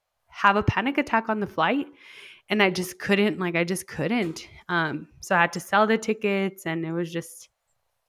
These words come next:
so, yeah, I had tended a birth this week and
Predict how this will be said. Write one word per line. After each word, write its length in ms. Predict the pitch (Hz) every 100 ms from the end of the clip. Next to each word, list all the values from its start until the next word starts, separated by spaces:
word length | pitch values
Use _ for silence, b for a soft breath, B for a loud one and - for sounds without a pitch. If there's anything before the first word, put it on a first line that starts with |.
| _ _ _ _
so, 440 | - 202 196 185 185 B B B B B _ _
yeah, 320 | 196 170 151 151 -
I 60 |
had 220 | 170 196 190
tended 280 | 214 220
a 80 | 220
birth 340 | 214 190 202 208
this 260 | 220 220
week 360 | 202 202 208 202
and 260 | 175 160